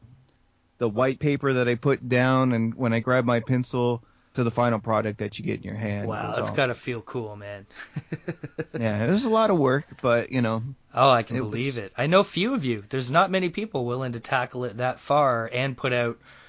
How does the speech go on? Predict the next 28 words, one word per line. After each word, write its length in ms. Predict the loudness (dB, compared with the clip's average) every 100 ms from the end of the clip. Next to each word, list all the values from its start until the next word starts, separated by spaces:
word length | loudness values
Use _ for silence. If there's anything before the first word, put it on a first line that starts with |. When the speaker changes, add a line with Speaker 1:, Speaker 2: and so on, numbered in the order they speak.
| -20 _ _
Speaker 2:
you 140 | -6 0
know, 300 | 0 0 -2
a 80 | -2
very 260 | 0 0
nice 240 | 0 -4 -4
product. 520 | 2 4 4 -2 -10
So 560 | -6 -6 -6 -8 -8 -8
it's, 460 | -8 -6 -4 -4
you 80 | -4
know, 240 | -4 -8 -12 -20 -20 -6
I, 220 | -2 -2 -6 -16 -14 -10 -6
I 80 | -6
can 160 | -6
only 120 | -10 -8
think 180 | -8
of 100 | -8 -6
one 180 | -6
or 120 | -4 -4
other 160 | -4
two. 280 | -6 -4 -2
Uh, 160 | -2 -2
one 180 | -4
friend 240 | -4 -2 -2
of 60 |
mine, 360 | -2 -2 -2 -4
uh, 320 | -6 -6 -8 -14 -8
Dave 300 | -4 -4 -4
Bishop 400 | -4 -2 -4 -8